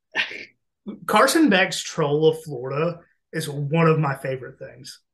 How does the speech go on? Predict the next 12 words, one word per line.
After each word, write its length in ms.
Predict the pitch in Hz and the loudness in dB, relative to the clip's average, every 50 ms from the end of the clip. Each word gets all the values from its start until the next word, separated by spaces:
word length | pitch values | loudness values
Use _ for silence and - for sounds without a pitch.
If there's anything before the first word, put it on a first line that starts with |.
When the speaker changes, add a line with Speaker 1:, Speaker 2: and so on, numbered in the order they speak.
| _ _ _ | _ _ _
Speaker 1:
I 60 | 156 170 | -4 -4
don't 80 | 175 | -2
think 140 | 185 185 170 | 0 -2 -2
I've 80 | 160 - | -2 -2
seen 200 | 156 156 170 165 | -4 -4 -4 -4
it. 120 | 147 - - _ _ _ _ _ _ _ _ _ _ _ _ _ _ _ _ _ _ _ | -6 -8 -12 _ _ _ _ _ _ _ _ _ _ _ _ _ _ _ _ _ _ _
Speaker 2:
Oh, 300 | - 202 226 214 185 147 | 0 4 4 4 4 2
he 200 | 143 - 247 247 | 0 -4 -8 -8
committed 520 | - - 294 240 170 147 143 202 240 247 - | -6 -2 0 0 0 0 0 -2 -4 -4 -6
to 100 | - 226 | -6 -6
Florida. 540 | - - - 156 139 123 113 113 113 117 - _ _ _ _ _ _ _ _ _ _ - - 160 | -6 -6 -6 -6 -6 -6 -8 -10 -14 -18 -20 _ _ _ _ _ _ _ _ _ _ -14 -10 -8
Just, 580 | 143 139 160 190 202 233 262 254 - - - | -6 -4 -2 0 0 0 0 -2 -4 -8 -10